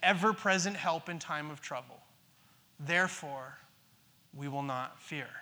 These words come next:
Now, that is an incredible promise. But when you look at what it's implying,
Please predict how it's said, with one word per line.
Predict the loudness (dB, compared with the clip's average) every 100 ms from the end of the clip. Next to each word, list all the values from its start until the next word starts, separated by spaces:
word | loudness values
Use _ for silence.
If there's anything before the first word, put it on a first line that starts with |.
| -16 _ _ _ -18 -8
Now, | -2
that | 10 12 12
is | 10 4
an |
incredible | 2 2 6 8 8 8 6
promise. | 6 8 8 6 2 -8 -6 -6 -8 -14 _ _ _ _ -20 -20 _ _ _
But | 0
when | 4
you | 6 8
look | 10 10 8 4
at | 6 6 4
what | 8 10 10
it's | 8 4
implying, | 2 4 8 10 10 8 4 0